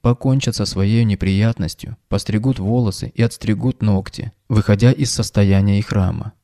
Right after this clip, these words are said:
и полностью выполнят свои обеты, которые они давали относительно жертвоприношений, и пусть обойдут вокруг древнего дома, совершат обход вокруг Каабы. Это выход из состояния ихрама, исполнение обетов и таваф вокруг Каабы,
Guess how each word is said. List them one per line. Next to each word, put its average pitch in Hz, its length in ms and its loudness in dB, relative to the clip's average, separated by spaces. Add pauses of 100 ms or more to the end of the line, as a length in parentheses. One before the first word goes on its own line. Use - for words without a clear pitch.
(140)
и 120 100 4
полностью 143 640 2
выполнят 113 440 2
свои 98 320 0
обеты, 98 680 -2
которые 147 420 6
они 120 200 4
давали 107 380 2
относительно 110 640 0
жертвоприношений, 98 1000 -2 (260)
и 127 100 6
пусть 156 360 0
обойдут 120 500 0
вокруг 113 380 -2
древнего 107 540 0
дома, 104 420 -4 (240)
совершат 120 580 -2
обход - 460 -4
вокруг 98 400 -4
Каабы. 85 400 -2 (600)
Это 139 420 4 (120)
выход 117 400 2
из 98 120 -4
состояния 98 600 0
ихрама, 123 520 0
исполнение 104 640 0
обетов 107 480 -2
и - 80 -2
таваф 95 480 -2
вокруг 90 340 -4
Каабы, 107 480 -4